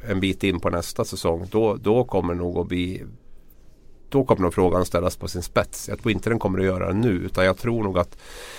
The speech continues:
man är ganska självkritisk också inom sportchef och, eh, s-, att man liksom kanske inte har fått ihop det här laget som, och gett Robban en, en riktigt fair chans till att göra ett bra resultat heller. För jag tror att alla känner nog att det, det vart inte något bra lagbygge i år.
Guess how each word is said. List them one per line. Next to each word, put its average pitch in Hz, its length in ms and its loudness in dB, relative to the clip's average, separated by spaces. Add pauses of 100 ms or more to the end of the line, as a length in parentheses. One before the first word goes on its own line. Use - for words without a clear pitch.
(300)
man 131 200 8
är 135 40 8
ganska 123 300 6
självkritisk 123 880 4
också 98 380 2
inom 95 640 2
sportchef 98 720 2
och, 95 360 4
eh, 92 560 -2
s-, - 380 -10
att 95 140 -4
man 101 100 4
liksom 98 240 2
kanske 101 220 0
inte 95 120 2
har 95 40 4
fått 101 220 -2
ihop 117 380 2
det 95 80 4
här 90 100 4
laget 87 400 -2
som, 87 340 -4
och 98 60 0
gett 95 280 2
Robban 87 360 2
en, 85 160 -4
en 95 180 -4
riktigt 92 280 -6
fair 90 240 0
chans 110 380 0
till - 160 -6
att 92 160 -8
göra 95 240 2
ett 113 80 -6
bra 90 180 -2
resultat 92 440 -4
heller. 104 200 2
För 98 100 -2
jag 92 80 -2
tror 98 140 2
att - 120 -4
alla 95 240 2
känner 104 320 0
nog 92 160 -2
att 87 160 -8
det, 95 300 -6
det 101 80 0
vart 104 260 0
inte 95 220 -2
något 92 140 -4
bra 95 200 0
lagbygge 95 460 0
i - 40 -2
år. 95 180 -6